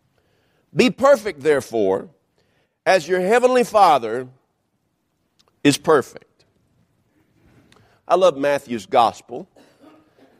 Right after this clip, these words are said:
I love it because, uh, Matthew has an intentional, methodical purpose.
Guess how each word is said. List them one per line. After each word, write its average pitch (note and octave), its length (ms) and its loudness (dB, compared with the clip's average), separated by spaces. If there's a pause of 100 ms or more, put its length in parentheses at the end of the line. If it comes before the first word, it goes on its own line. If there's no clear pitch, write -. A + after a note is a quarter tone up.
(680)
I E3+ 100 0
love C4+ 200 0
it A3+ 100 -10
because, F#3+ 680 0
uh, C#3+ 140 0
Matthew F3 840 0 (320)
has E3+ 600 0
an C3 180 -8
intentional, F#3 960 2
methodical F3 880 2
purpose. - 920 -6